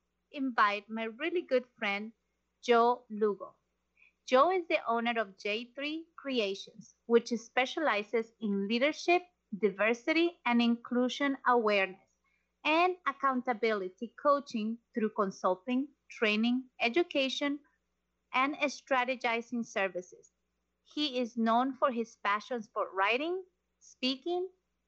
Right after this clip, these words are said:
diversity and inclusion, and the Latino and deaf communities, as he spends the majority of his time servicing there. Joe has a passion for learning,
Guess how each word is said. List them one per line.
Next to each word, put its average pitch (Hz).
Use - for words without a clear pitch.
diversity 240
and 254
inclusion, 220
and 311
the 381
Latino 254
and 226
deaf 196
communities, 220
as 220
he 277
spends 240
the 226
majority 214
of 269
his 311
time 220
servicing 240
there. 175
Joe 226
has 240
a 247
passion 214
for 208
learning, 262